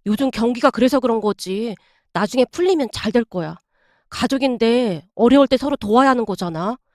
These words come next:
우리가 어렵다고 했으면 형님도 바로 도와주셨을 거야. 그러니까 너무 맘 쓰지 마." 남편이 대수롭지 않게 말하고 있었어요. 그렇게 시간이 지나 다행히도 형부 가게가 다시 좋아지기 시작했고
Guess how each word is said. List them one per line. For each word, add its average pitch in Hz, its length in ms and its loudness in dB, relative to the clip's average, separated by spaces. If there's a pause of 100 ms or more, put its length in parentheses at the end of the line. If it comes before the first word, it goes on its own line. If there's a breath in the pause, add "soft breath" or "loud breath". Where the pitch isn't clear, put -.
(380)
우리가 269 260 4
어렵다고 269 400 4
했으면 220 640 -2 (340)
형님도 370 400 2
바로 226 200 -2
도와주셨을 233 600 0
거야. 156 360 -10 (460)
그러니까 226 840 2
너무 233 200 2
맘 220 180 4
쓰지 240 240 -8
마." 165 300 -6 (720)
남편이 381 500 4
대수롭지 294 560 2
않게 320 300 4
말하고 233 360 4
있었어요. 180 760 -6 (720)
그렇게 330 340 4
시간이 415 440 2
지나 233 440 0 (380)
다행히도 381 480 4
형부 427 260 0
가게가 269 380 0
다시 247 240 -4
좋아지기 294 500 0
시작했고 233 840 -4